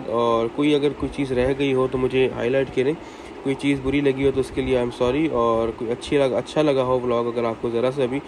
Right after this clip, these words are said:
सबसे पहले जाके मेरे चैनल को सब्सक्राइब करें, साथ ही बेल आइकन दबाएं ताकि मेरे मज़ीद ट्रैवल व्लॉग्स भी आप तक पहुँचें। अ, वीडियो को पूरा देखने के लिए बहुत शुक्रिया, thank you so much।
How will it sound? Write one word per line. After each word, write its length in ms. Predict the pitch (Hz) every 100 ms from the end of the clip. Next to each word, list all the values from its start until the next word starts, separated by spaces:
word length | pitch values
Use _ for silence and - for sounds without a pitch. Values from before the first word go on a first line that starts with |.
| - - - -
सबसे 260 | 143 - 143
पहले 260 | 139 139
जाके 280 | 127 120 127
मेरे 180 | 123 120
चैनल 260 | 123 120
को 80 | 117
सब्सक्राइब 500 | 107 117 - 120 131 -
करें, 220 | 147 160 - - - -
साथ 200 | 127 127
ही 100 | 127
बेल 220 | 123 131
आइकन 280 | 123 127 123
दबाएं 280 | 120 123
ताकि 260 | 127 120 123
मेरे 240 | 120 120
मज़ीद 300 | 120 113 123 123
ट्रैवल 220 | 117 117
व्लॉग्स 340 | 113 107 104 117
भी 120 | 120
आप 100 | 107
तक 80 | 107
पहुँचें। 420 | - 113 110 151 175 - - - -
अ, 240 | 120 120
वीडियो 280 | 120 127 143
को 100 | 151
पूरा 240 | 143 143
देखने 300 | 135 131 135
के 80 | 135
लिए 120 | 131
बहुत 320 | 120 113 131 -
शुक्रिया, 420 | 135 135 139 135
thank 340 | 123 117 117
you 160 | 131 131
so 180 | 135
much। 140 | 147